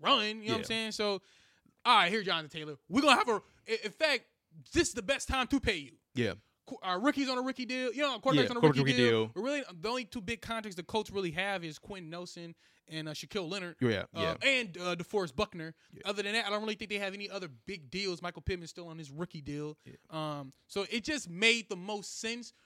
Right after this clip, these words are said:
Speaker 1: for them to pay him now.
Speaker 2: Yeah.
Speaker 1: So, I like the move.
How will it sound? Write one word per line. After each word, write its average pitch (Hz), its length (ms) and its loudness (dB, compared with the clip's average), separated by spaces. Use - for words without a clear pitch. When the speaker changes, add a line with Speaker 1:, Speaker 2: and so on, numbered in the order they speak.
Speaker 1:
for 180 120 -6
them 196 200 -6
to 185 80 -8
pay 190 280 -2
him 170 360 -10
now. 156 400 0
Speaker 2:
Yeah. 95 220 -2
Speaker 1:
So, - 180 -18
I - 60 -20
like 233 120 -14
the 233 60 -14
move. 190 200 -12